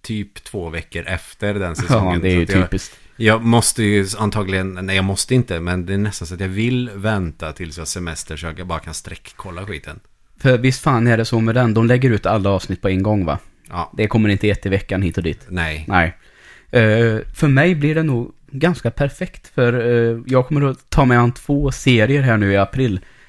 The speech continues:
Speaker 2: Det är både final season av, eh, Game of Thrones och andra se-,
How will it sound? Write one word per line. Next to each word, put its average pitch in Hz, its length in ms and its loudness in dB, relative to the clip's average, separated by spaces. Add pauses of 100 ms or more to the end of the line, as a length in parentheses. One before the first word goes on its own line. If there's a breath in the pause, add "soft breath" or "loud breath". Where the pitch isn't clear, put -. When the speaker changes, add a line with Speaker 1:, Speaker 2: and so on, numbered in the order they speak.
(160 soft breath)
Speaker 2:
Det - 120 -2
är 120 40 2
både 110 680 2
final 120 400 2
season 123 440 0
av, 110 240 0
eh, 104 80 -2
Game 107 300 4
of 101 80 -2
Thrones 135 460 0 (520)
och 127 260 0
andra 117 280 2
se-, 110 160 -4